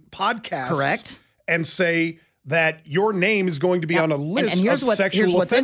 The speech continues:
Speaker 2: interesting about public figures. You have to prove actual malice with
Speaker 1: Yeah.
Speaker 2: a public figure.
Speaker 1: I, I don't think
Speaker 2: I
Speaker 1: that's
Speaker 2: don't
Speaker 1: gonna
Speaker 2: think
Speaker 1: be
Speaker 2: it's
Speaker 1: hard.
Speaker 2: hard to prove actual malice here.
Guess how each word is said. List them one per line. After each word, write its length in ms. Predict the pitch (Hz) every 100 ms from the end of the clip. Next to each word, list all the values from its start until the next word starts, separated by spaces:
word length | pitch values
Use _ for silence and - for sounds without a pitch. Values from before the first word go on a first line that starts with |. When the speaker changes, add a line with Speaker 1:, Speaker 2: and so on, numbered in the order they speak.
| 214
Speaker 2:
interesting 200 | 208 190
about 220 | 170 151
public 260 | 185 151 -
figures. 420 | 254 165 127 -
You 160 | - 190
have 120 | 220
to 100 | 226
prove 320 | - 226 196 -
actual 480 | 180 208 - 233 226
malice 520 | 180 175 147 123 -
with 120 | 165
Speaker 1:
Yeah. 60 | 165
Speaker 2:
a 20 |
public 280 | 180 156 143
figure. 280 | - 156 139
Speaker 1:
I, 20 | 180 -
I 60 |
don't 100 | 190
think 120 | 160
Speaker 2:
I 20 | 180
Speaker 1:
that's 60 |
Speaker 2:
don't 100 | 220
Speaker 1:
gonna 100 | 190
Speaker 2:
think 140 | 180 190
Speaker 1:
be 60 | 190
Speaker 2:
it's 120 | -
Speaker 1:
hard. 120 | 190 185
Speaker 2:
hard 20 |
to 80 | 175
prove 260 | - 190 156 160
actual 420 | 170 - 180 156
malice 380 | 143 143 123 -
here. 240 | 113